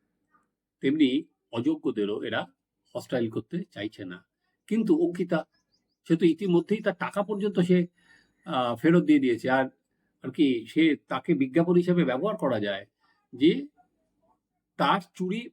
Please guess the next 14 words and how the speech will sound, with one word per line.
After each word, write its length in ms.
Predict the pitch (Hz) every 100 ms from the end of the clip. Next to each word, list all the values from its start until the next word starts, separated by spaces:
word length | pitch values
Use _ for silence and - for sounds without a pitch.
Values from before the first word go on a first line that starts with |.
| _
প্রতিষ্ঠিত, 560 | 196 226 262 - - 101 - _ _ _ _ _ -
তার 380 | 120 131 131
যে 140 | 120 135
চাকরিতে 600 | - 113 - 147 139 151
তিনি 160 | 135 123
যে 60 |
চুরি 280 | 131 - 170
করে 220 | 208 170
ঢুকেছিল 440 | 113 110 120 160 220
সেটা 260 | - -
প্রতিষ্ঠিত। 580 | 143 185 180 175 - -
সে 200 | - 139
একটা 300 | 139 135 180
প্রতিষ্ঠিত 600 | 175 160 - 262 - 262